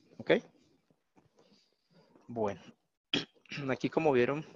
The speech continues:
separé en cuatro líneas: nariz, boca, cejas y línea de cabello. Voy a trabajar con el lápiz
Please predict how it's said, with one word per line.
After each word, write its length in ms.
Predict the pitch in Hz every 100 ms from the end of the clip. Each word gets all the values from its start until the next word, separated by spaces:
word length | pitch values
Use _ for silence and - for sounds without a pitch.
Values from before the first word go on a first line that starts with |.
| - - - _ _ _ - - -
separé 640 | - - - 120 113 131 - _ _ _ _ _ _ -
en 120 | 127
cuatro 880 | - 127 123 - 143 139 131 107 - _ _ _ _ _ _ _ -
líneas: 600 | 139 147 185 247 - - _ _ _ _ _ _ _
nariz, 880 | - 160 151 147 156 - - - - - _ _
boca, 540 | 123 131 - 151 151 - _ _ _ _ _ _ _ _ -
cejas 680 | - 143 131 151 - - - _ _ _ _ _ -
y 120 | 135
línea 360 | 123 117 123 123
de 80 |
cabello. 460 | - 113 101 92 - - - - - _ _ _ _ _ _ _ _ _ _ _ - - _ _ _ _ - - - -
Voy 100 | 127
a 40 |
trabajar 460 | 143 156 123 - -
con 220 | - 151
el 100 | 151
lápiz 540 | 147 135 - - -